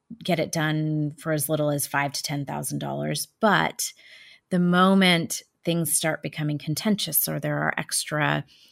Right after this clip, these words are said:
things that have to go on, you know, you c-, you could be anywhere in the neighborhood of fifty thousand, two hundred thousand. Again, to your point, it depends on the assets and what exactly is required.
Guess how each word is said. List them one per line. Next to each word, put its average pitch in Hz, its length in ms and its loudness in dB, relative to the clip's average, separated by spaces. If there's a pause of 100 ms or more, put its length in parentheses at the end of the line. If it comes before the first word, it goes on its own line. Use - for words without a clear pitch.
(420)
things 220 340 6
that 165 100 0
have 156 280 -2
to 151 80 -2
go 151 220 0
on, 175 460 4 (320)
you 330 100 4
know, 202 100 4
you 220 200 0
c-, - 180 -12
you 202 160 -2
could 185 140 0
be 165 160 2
anywhere 160 400 0
in 147 100 0
the 147 80 0
neighborhood 143 460 -2
of 143 180 -4 (120)
fifty 151 340 -6
thousand, 151 640 -2 (360)
two 156 160 -2
hundred 151 260 -2
thousand. 151 440 -4
Again, 147 380 -4 (120)
to - 120 -2
your 151 60 2
point, 151 280 -4
it 156 80 -4
depends 160 360 -2
on 156 140 -2
the - 120 -4
assets 143 520 -4
and 143 240 -4
what 160 240 2
exactly 143 800 -6
is 143 380 -4
required. - 560 -12